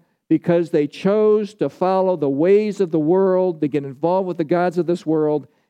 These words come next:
and they did not keep the land Sabbath for four hundred ninety years, and they went into seventy years of captivity because they sinned, and God dealt with sin.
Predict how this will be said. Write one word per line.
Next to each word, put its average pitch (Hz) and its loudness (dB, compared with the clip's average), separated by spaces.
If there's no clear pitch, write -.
and 151 -2
they 156 0
did 151 -2
not 185 -2
keep 196 -2
the 151 -2
land 175 -2
Sabbath 135 -4
for 135 -6
four 190 -2
hundred 170 -4
ninety 156 -4
years, 135 -2
and 139 -4
they 190 2
went 170 0
into 156 -4
seventy 175 -2
years 156 0
of 131 -8
captivity 131 -4
because 147 -2
they 131 -2
sinned, 165 -2
and 131 -10
God 170 -2
dealt 156 0
with 143 -2
sin. 135 -4